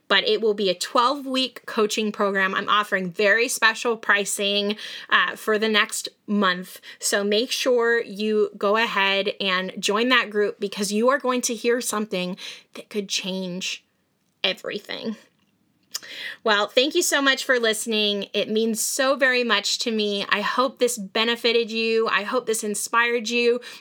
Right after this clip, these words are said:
to grow your belief. Next week, we're gonna be talking about building your belief in your team or your employees, and it's gonna be a game changer.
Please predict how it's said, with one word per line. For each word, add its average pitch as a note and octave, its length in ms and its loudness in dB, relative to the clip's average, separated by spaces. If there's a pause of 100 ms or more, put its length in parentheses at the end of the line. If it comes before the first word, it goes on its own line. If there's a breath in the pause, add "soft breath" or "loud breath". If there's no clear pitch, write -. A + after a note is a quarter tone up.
(140 loud breath)
to B3+ 120 -2
grow A3 240 0
your B3+ 200 2
belief. G#3+ 640 0 (340 loud breath)
Next B3+ 380 0
week, C#4+ 240 -2
we're A#3+ 80 -2
gonna A#3 180 0
be A#3 120 -4
talking A3 420 -2
about G3+ 300 -2
building C#4 360 2
your B3+ 140 2
belief A3+ 400 -2
in F#3 140 -4
your F#3 120 -4
team C4 420 -2
or A3 60 0
your F#3+ 200 -2
employees, A3+ 720 -2 (460 loud breath)
and G#3+ 160 4
it's G#3+ 240 2
gonna F#3+ 260 0
be F#3 140 0
a F#3 80 0
game F#3+ 240 -4
changer. - 560 -2